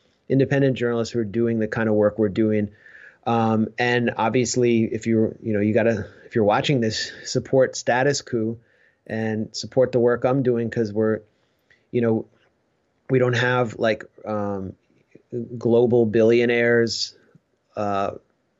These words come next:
pay-, you know, paying our bills, and, uh, we're not state funded either. So, uh, it's a tough position to be in. Um, it's why media is shrinking, the media is collapsing. It's why there are so i-, few independent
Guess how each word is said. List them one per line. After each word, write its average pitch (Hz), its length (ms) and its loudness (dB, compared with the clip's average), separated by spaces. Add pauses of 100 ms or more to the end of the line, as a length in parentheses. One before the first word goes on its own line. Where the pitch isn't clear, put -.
(260)
pay-, 117 260 -2
you 110 140 0
know, 104 80 0
paying 117 320 0
our 110 140 2
bills, 131 440 4
and, 113 160 -4 (500)
uh, 110 140 -4
we're 117 100 0
not 131 220 -2
state 135 300 -2
funded 107 340 -2
either. 92 440 -2 (400)
So, 117 480 0 (640)
uh, 117 200 0
it's 123 180 -4
a 135 60 -6
tough 151 300 -2
position 131 480 -2
to 127 80 -6 (260)
be 123 260 0
in. 160 400 0 (340)
Um, 107 340 -4
it's 110 160 -4
why 120 540 0
media 113 380 -2
is 104 80 -4
shrinking, 131 580 -2
the 123 60 -2
media 113 260 -2
is 107 100 -6
collapsing. 110 560 -2
It's 113 140 -2
why 113 140 2
there 107 120 2
are 107 40 2
so 110 380 2
i-, 110 100 -2
few 120 480 -2
independent 117 680 0